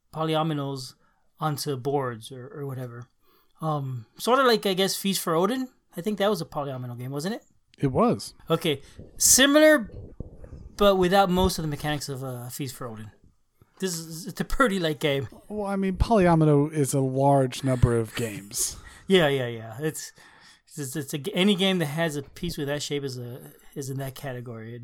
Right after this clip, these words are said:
Speaker 1: <laughs> Like, most things could be a huge gamut of games. So yeah, so this is the third in the series, right? The first one is called Cottage Garden,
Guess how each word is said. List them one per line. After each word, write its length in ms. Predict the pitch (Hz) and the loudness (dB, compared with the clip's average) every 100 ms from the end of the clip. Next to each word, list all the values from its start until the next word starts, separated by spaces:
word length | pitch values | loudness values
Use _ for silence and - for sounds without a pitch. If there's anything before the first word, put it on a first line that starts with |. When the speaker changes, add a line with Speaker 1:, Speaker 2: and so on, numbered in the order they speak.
| - | -8
Speaker 1:
<laughs> 140 | 190 170 - 180 - - - - - - - - - | -6 -6 -8 -12 -14 -20 -20 -20 -20 -20 -20 -14 -8
Like, 100 | 143 | -2
most 260 | 160 165 | 0 0
things 200 | 165 156 | 0 -4
could 120 | 139 123 | -4 -8
be 120 | 127 | -10
a 20 | |
huge 500 | 113 151 127 - 156 - _ - | -8 -8 -8 -12 -12 -18 _ -10
gamut 320 | 135 127 120 | -10 -8 -12
of 80 | 117 | -14
games. 340 | 120 113 120 - _ _ _ _ _ | -16 -14 -16 -20 _ _ _ _ _
So 140 | - | 2
yeah, 180 | 220 247 | 6 6
so 140 | 208 170 | 6 4
this 140 | 226 | 2
is 100 | 240 | 2
the 80 | 226 | 2
third 220 | 220 214 | 6 6
in 60 | 185 | 6
the 60 | 143 | 2
series, 520 | - 170 135 131 135 | 0 0 -2 -6 -10
right? 160 | 143 | -10
The 60 | - | -10
first 320 | - 185 190 | -2 0 2
one 160 | 202 185 | 0 0
is 280 | 165 175 170 | 0 -2 -2
called 420 | - 175 160 139 | -4 -2 -2 -4
Cottage 400 | - 170 156 131 | -2 -2 -2 -4
Garden, 540 | 170 175 214 262 302 | -2 2 2 0 -4